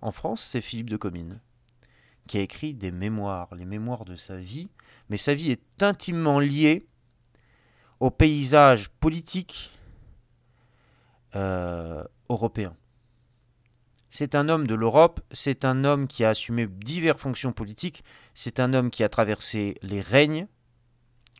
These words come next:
et les guerres, et c'est pour cela que ses mémoires sont précieux. Les mémoires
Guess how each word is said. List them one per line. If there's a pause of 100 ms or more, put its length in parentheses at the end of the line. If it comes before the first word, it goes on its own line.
et
les
guerres, (1000)
et
c'est
pour
cela
que
ses
mémoires (960)
sont (1000)
précieux. (1200)
Les
mémoires